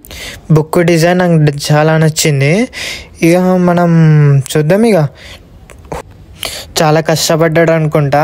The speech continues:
అందుకోసం ఇక రెండు బుక్లు ఇక sale అయితే కావో కానీ ఇక మనమైతే వేరే దగ్గరికి వెళ్దాం. ఇదైతే palace, ఇది కొంచెం చిన్న దాంట్లో కార్టూన్లా పెట్టారు ఆడుకోవడానికి. అన్నీ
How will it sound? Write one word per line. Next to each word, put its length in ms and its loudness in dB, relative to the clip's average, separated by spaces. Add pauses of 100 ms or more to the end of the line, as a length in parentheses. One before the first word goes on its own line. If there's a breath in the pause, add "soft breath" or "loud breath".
(120)
అందుకోసం 360 0 (100)
ఇక 100 2 (100)
రెండు 220 0
బుక్లు 340 0 (540 loud breath)
ఇక 80 0 (160)
sale 280 0
అయితే 160 0 (140)
కావో 220 2 (100)
కానీ 220 0 (180)
ఇక 80 2 (140)
మనమైతే 400 2 (320)
వేరే 240 2
దగ్గరికి 240 -2
వెళ్దాం. 240 0 (420 loud breath)
ఇదైతే 320 2 (500)
palace, 500 0 (140)
ఇది 180 0 (1040 loud breath)
కొంచెం 260 2 (140)
చిన్న 260 2 (100)
దాంట్లో 260 0 (100)
కార్టూన్లా 440 2
పెట్టారు 360 -2
ఆడుకోవడానికి. 540 0 (800 loud breath)
అన్నీ 420 4